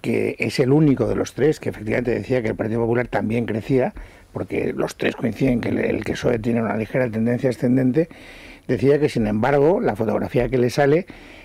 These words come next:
es que tiene muchas más posibilidades de ser presidente del gobierno Pedro Sánchez que no Mariano Rajoy. Eso lo decía Mar-, Narciso Michavila. Decía una cosa más que me parece muy importante, y es que además no había ningún dato que permitiera pensar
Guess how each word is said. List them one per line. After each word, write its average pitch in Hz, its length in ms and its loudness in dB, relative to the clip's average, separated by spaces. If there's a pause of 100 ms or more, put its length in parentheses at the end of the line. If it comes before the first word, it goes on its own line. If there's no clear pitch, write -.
(100)
es 120 200 -2
que - 120 -8
tiene 113 200 0
muchas 120 360 0
más 117 180 -2
posibilidades 120 640 0
de 110 140 -2
ser 117 420 -2
presidente 117 400 -2
del 117 80 0
gobierno 127 300 0
Pedro 113 240 -2
Sánchez 135 420 -2 (500)
que - 80 -8
no - 100 0
Mariano 127 260 -2
Rajoy. - 420 -4
Eso - 240 -10
lo 113 120 -4
decía 120 220 -4
Mar-, 120 180 -2
Narciso 110 400 -4
Michavila. 123 540 0 (380)
Decía 147 380 2
una 170 200 4
cosa 117 260 -2
más 151 260 -2
que 120 100 -2
me 107 140 -2
parece 113 320 -2
muy 107 320 -2
importante, 110 580 -2
y 107 140 0
es - 140 -4 (500)
que 127 100 2
además 123 460 2 (500)
no 147 360 4
había 165 260 8
ningún 139 420 4
dato 156 260 4
que 139 80 2
permitiera 123 440 2
pensar 147 440 0